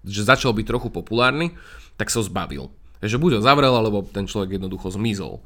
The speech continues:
Ako náhle začal byť populárny, zmizol. Čiže on, jeho nemá kto nahradiť. A Lukašenko to vie. Čiže momentálne, akože celé to stojí a padá v podstate na Lukašenkovi,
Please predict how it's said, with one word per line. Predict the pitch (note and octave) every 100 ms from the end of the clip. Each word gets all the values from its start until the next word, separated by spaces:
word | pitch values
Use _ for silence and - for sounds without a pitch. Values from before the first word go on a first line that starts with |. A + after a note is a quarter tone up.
| - - -
Ako | A#2+ C#3+
náhle | C#3 C3
začal | A2 A2+ A2+ G#2
byť |
populárny, | G2 G#2 G#2 F#2+ F2+ F#2
zmizol. | E2 F2+ E2 C2+ - - - -
Čiže | G#2+ A2
on, | G#2 C3+ C3 A2+
jeho | D3 C#3+
nemá | D3+ D#3 C#3 B2
kto | A#2+
nahradiť. | A2+ G#2+ F2 A1 - - - - -
A |
Lukašenko | A#2 B2+ B2+ C3 A#2+
to | A2+
vie. | F#2+ C2+ - - -
Čiže | G#2+
momentálne, | C3+ D3 C#3+ C#3 C3+ C3 C3 A#2 - G#2 - - -
akože | A2+ A2 B2+ A#2+
celé | - D3+ C#3+
to | A2+
stojí | - C#3 C3+
a | G2+
padá | - A#2+ A#2
v | F#2+
podstate | G#2 - -
na | F2 F2+
Lukašenkovi, | A2 B2 B2 C3+ C#3+ D3+ C#3+